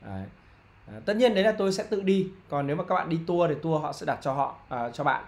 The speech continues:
đúng không? Thì đây cũng là một mô hình kinh doanh, bạn phải nghĩ ra một mô hình kinh doanh. Đấy.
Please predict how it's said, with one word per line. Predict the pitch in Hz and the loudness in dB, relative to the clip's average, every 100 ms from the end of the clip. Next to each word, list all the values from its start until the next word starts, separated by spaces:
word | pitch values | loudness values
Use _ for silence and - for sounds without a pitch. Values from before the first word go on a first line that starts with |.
| - | -8
đúng | 113 | -2
không? | 147 147 - - - - - - | -2 -2 -6 -20 -20 -20 -20 -6
Thì | 160 160 - | -4 -4 4
đây | 202 233 - | 8 8 6
cũng | 226 | 0
là | 220 | 2
một | 165 - | 2 2
mô | 156 170 | 2 2
hình | 165 160 | 2 -2
kinh | 160 | -2
doanh, | 165 156 | -2 0
bạn | 160 156 | 0 0
phải | 110 | -4
nghĩ | 104 151 | -6 -4
ra | 214 | -4
một | 151 120 | -4 -4
mô | 143 | -6
hình | 123 | -6
kinh | 131 127 | -8 -6
doanh. | 135 127 - - - - - | -6 -8 -14 -20 -20 -20 -18
Đấy. | 104 | -14